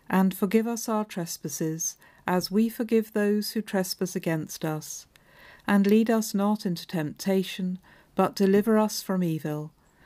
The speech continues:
For thine is the kingdom, the power, and the glory, for ever and ever.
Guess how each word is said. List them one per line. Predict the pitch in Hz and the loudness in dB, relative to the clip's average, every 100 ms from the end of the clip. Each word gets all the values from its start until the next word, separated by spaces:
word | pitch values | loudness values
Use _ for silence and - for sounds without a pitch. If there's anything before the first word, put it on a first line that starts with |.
| _ _ | _ _
For | - 190 | 0 2
thine | 202 208 214 | 4 4 4
is | 220 208 | 2 2
the | - | -4
kingdom, | 185 220 196 190 196 190 190 190 | -6 -4 -2 -2 -2 -2 -4 -4
the | 175 | -6
power, | - 185 185 190 190 | -2 2 2 2 0
and | 190 196 | -2 -2
the | 208 | -2
glory, | 202 165 151 151 151 156 _ _ _ _ | -2 0 0 -4 -6 -12 _ _ _ _
for | - 165 | 2 4
ever | 170 185 185 180 | 4 2 0 0
and | 170 | 0
ever. | 170 165 156 151 | 0 0 -2 -4